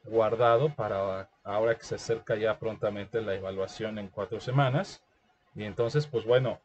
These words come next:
al elaborar esta propuesta y que ustedes me la muestren en sus dispositivos móviles, junto con la que ya previamente ya hicimos en, en clase, pues bueno, vamos a poderles subir un punto más, ¿vale? Muy bien.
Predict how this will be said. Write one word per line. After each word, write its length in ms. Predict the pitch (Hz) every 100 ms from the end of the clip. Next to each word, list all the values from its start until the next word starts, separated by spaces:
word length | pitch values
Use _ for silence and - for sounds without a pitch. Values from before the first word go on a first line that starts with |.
| _
al 160 | 107 101
elaborar 460 | 101 101 110 113
esta 240 | 127 - 135
propuesta 720 | 117 - 127 131 - 123 - 110
y 80 |
que 160 | - 104
ustedes 480 | 92 - 143 151 131
me 100 | 110
la 140 | 101
muestren 560 | 113 131 131 107 92 92 _ _ _ _ _ _ _ -
en 160 | 127
sus 220 | 104 110 101
dispositivos 600 | - 101 95 110 147 160
móviles, 460 | 156 135 139 151
junto 480 | - 135 180 147 117
con 120 | 104
la 120 | 98
que 140 | - 101
ya 340 | 117 123 - _ _ _ _ _ _
previamente 600 | 123 123 120 120 123 113
ya 80 | 120
hicimos 420 | 117 127 120 113
en, 220 | 107 98 -
en 160 | 104 107
clase, 520 | - 156 131 - 233 _ - _ _
pues 120 | 95 92
bueno, 320 | 131 147 - _ _ _ _
vamos 340 | - 110 113 135
a 100 | 131
poderles 500 | 113 110 117 123 -
subir 480 | - 104 120 160 - -
un 160 | 117
punto 380 | - 110 107 104
más, 320 | 92 - - _ _
¿vale? 320 | 90 147 214 _ _ -
Muy 140 | 117
bien. 160 | 82